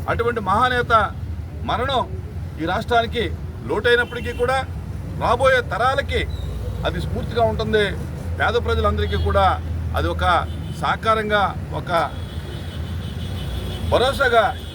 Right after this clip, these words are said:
ఉంటుందని చెప్పి తెలియజేసుకుంటూ, అందుచేతనే ఈ రోజున వాడ వాడల, వీధి వీధిన, ఊరు ఊరునా కూడా రాజశేఖర రెడ్డి గారి యొక్క జయంతిని జరుపుకోవడం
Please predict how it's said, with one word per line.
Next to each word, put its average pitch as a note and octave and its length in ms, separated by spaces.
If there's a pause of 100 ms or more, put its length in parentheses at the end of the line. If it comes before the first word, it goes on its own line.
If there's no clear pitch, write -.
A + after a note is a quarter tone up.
(220)
ఉంటుందని D#3+ 360
చెప్పి E3 240 (500)
తెలియజేసుకుంటూ, G3 600 (500)
అందుచేతనే B3+ 560 (320)
ఈ E3 80
రోజున A#3 240 (500)
వాడ G3+ 200 (100)
వాడల, A#3 300 (2250)
వీధి A#3+ 280
వీధిన, B3 240 (600)
ఊరు A3 200
ఊరునా A3 220 (120)
కూడా G3+ 160 (540)
రాజశేఖర F#3 460
రెడ్డి F3 160
గారి F3 160
యొక్క E3 140 (140)
జయంతిని F3 440 (460)
జరుపుకోవడం D#3+ 420